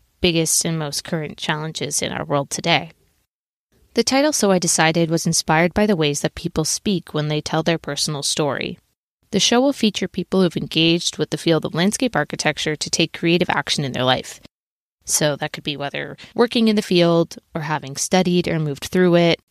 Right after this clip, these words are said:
or connecting with it in one way or another. I'm super excited to share all of the different ways that people have taken inspiration from the field of landscape architecture. And I'll be telling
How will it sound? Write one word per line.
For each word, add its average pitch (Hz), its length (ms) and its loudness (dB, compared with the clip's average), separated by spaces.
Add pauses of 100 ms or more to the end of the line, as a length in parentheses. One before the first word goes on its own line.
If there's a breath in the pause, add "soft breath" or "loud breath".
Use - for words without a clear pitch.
or 151 380 -2
connecting 185 480 0
with 156 200 -4
it 147 160 -4
in 156 100 -6
one 156 180 -6
way 151 140 -6
or 151 80 -4
another. 175 480 0 (480 soft breath)
I'm 202 320 2
super - 400 -2
excited 180 540 0
to - 120 -4
share 160 440 0
all 175 160 2
of 170 100 -4
the 165 80 2
different 185 460 -2
ways 131 320 -4
that 151 160 -2
people 156 260 -4
have 143 140 -4
taken 180 320 2
inspiration 147 680 0
from 139 400 -2
the 156 100 -4
field 135 440 0
of 127 240 -6
landscape - 560 -2
architecture. - 720 -2 (880)
And 226 340 4
I'll 233 100 2
be 254 100 0
telling 285 460 2